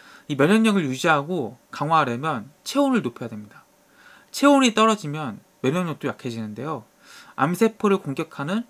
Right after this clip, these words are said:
림프구의 비율이 감소하기 때문입니다. 삼십팔 도에서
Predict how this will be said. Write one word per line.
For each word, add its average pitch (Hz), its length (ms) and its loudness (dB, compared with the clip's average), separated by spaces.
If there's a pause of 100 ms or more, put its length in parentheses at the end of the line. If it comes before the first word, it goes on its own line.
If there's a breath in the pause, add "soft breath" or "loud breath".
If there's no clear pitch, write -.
림프구의 170 800 -4 (120)
비율이 135 460 -8
감소하기 147 540 -8
때문입니다. 123 640 -8 (1400 loud breath)
삼십팔 254 720 0
도에서 156 520 -4